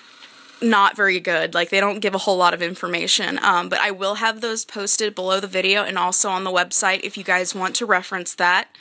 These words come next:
Um, it looks like, sometimes I notice that he, his little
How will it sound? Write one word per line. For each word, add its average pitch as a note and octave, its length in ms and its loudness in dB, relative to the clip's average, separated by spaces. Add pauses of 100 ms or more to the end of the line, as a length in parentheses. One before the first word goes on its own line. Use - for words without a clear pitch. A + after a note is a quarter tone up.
(520)
Um, F#3+ 540 2
it F#3+ 100 -4
looks - 320 -4
like, C4+ 420 -10
sometimes B4+ 640 -6
I D#4+ 80 0
notice C#4+ 400 0
that B3 180 -4
he, B3 420 -6
his B3+ 180 -10
little A#3+ 580 -8